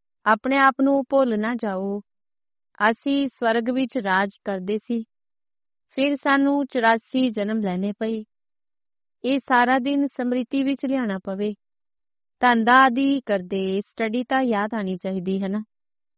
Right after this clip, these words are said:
ਕਿਵੇਂ ਅਸੀਂ ਵਿਸ਼ਵ ਦੇ ਮਾਲਿਕ ਸੀ, ਕਿਵੇਂ ਹੇਠਾਂ ਉਤਰਦੇ ਆਏ, ਬਹੁਤ ਸਹਿਜ ਹੈ। ਪਰ ਇਹ ਯਾਦ ਵੀ ਕਿਸੇ ਨੂੰ ਰਹਿੰਦੀ ਨਹੀਂ। ਆਤਮਾ ਪਵਿੱਤਰ ਨਾ ਹੋਣ ਦੇ ਕਾਰਨ ਯਾਦ ਖਿਸਕ ਜਾਂਦੀ ਹੈ।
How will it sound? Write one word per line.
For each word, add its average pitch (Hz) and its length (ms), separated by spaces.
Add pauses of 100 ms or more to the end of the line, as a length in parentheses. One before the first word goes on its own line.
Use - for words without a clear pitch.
(360)
ਕਿਵੇਂ 269 360
ਅਸੀਂ 294 340
ਵਿਸ਼ਵ 233 340
ਦੇ 254 240
ਮਾਲਿਕ 185 400
ਸੀ, 226 340
ਕਿਵੇਂ 190 480 (100)
ਹੇਠਾਂ 220 280
ਉਤਰਦੇ 190 500
ਆਏ, 185 400 (240)
ਬਹੁਤ 233 260
ਸਹਿਜ 190 340 (200)
ਹੈ। 220 100 (840)
ਪਰ 240 180
ਇਹ 254 140
ਯਾਦ 269 420
ਵੀ 277 320
ਕਿਸੇ 233 320
ਨੂੰ 254 220
ਰਹਿੰਦੀ 190 340
ਨਹੀਂ। 190 300 (1040)
ਆਤਮਾ 254 640
ਪਵਿੱਤਰ 262 420
ਨਾ 233 220
ਹੋਣ 202 280
ਦੇ 196 180
ਕਾਰਨ 202 400 (260)
ਯਾਦ 214 480
ਖਿਸਕ 254 340
ਜਾਂਦੀ 190 440
ਹੈ। 226 80